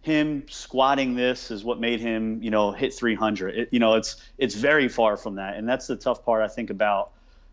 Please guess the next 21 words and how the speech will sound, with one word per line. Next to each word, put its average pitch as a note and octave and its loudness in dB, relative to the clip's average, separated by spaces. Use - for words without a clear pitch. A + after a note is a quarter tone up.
uh, F#2+ -2
you A2+ -4
know, G2+ -2
being, A2+ 4
you A#2 -4
know, G#2+ 0
working A#2+ 2
in A2+ 2
our A2 4
realm G#2+ 0
in, G#2+ -4
uh, G2 -2
field A#2 2
court E3+ 0
sports A2 -2
is G2+ -4
that G#2 2
sometimes C3 0
guys A2+ 4
tend A#2+ -6
to G#2+ -4